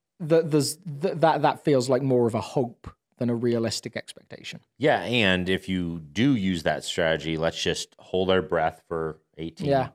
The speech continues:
Speaker 2: years. And you have no, like, relational pathways, neural pathways,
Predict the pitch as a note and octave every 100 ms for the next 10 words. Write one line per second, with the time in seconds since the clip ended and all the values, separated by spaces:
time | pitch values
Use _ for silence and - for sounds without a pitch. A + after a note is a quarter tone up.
0 | _ D#2 D2+ E2+ - - _ _ _ _
1 | _ _ _ _ - F2 E2+ D#2+ - _
2 | _ _ _ _ D2 D#2+ F2+ A2+ B2 A2
3 | F#2+ G2 G2+ G#2+ G#2+ F#2+ D#2+ D2+ - _
4 | _ _ _ _ _ _ _ _ F#2+ F#2
5 | F#2 G2 - G2+ F#2 - F2+ E2+ - F2
6 | E2 D#2 D#2+ - F2 F#2+ F#2 F#2 F#2 F2
7 | - F2 D#2+ D2+ C#2 - -